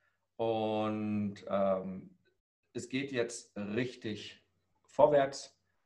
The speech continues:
Gebt Gas. Ich freue mich drauf. Danke, dass ihr da wart. Und, ähm,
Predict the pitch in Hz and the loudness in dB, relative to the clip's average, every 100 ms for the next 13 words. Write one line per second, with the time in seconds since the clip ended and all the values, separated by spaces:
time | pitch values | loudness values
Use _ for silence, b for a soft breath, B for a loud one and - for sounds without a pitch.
0 | _ - 117 - 117 120 120 - - _ | _ -2 0 6 8 8 4 -6 -14 _
1 | - 120 - 117 110 107 - 101 98 98 | -8 -8 2 6 6 4 -4 0 0 -2
2 | - _ _ _ _ _ _ _ _ _ | -10 _ _ _ _ _ _ _ _ _
3 | _ _ _ - 117 165 - - - 104 | _ _ _ 4 6 6 0 -4 -4 -2
4 | 98 98 101 101 - - _ _ _ _ | 0 0 -2 -8 -10 -20 _ _ _ _
5 | _ - 104 98 98 92 92 90 90 95 | _ -2 2 4 2 0 -4 -6 -6 -10